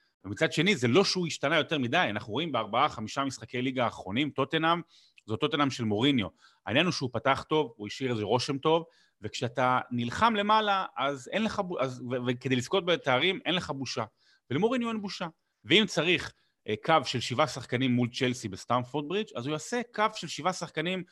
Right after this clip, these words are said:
מול, אה, צ'לסי בסטמפורד ברידג' כדי להשיג את הנקודה, והנה בשני משחקים האחרונים, סיטי בבית, צ'לסי בחוץ, ארבע נקודות, זה הצלחה גדולה, יש לו עכשיו עוד שני משחקים קשים,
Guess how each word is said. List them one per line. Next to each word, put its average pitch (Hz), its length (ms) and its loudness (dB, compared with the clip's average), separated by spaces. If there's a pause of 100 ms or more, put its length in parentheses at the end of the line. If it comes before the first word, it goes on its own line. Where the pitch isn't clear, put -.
(240)
מול, 156 340 4
אה, 139 280 8
צ'לסי 160 340 -2
בסטמפורד 147 540 0
ברידג' 151 160 -4
כדי 127 200 0
להשיג 131 300 2
את 123 100 -2
הנקודה, 113 440 2 (320)
והנה 127 180 2
בשני 127 180 -2
משחקים 127 340 -4
האחרונים, 117 320 -2
סיטי 135 520 -2
בבית, 110 520 2 (120)
צ'לסי 123 320 -6
בחוץ, 127 380 -6
ארבע 127 240 2
נקודות, 123 500 0 (260)
זה 95 180 -4
הצלחה 110 320 -2
גדולה, 107 320 2
יש 113 120 -2
לו 113 60 -2
עכשיו 107 200 -6
עוד 113 140 -2
שני 123 140 -2
משחקים 113 380 -6
קשים, 101 320 -12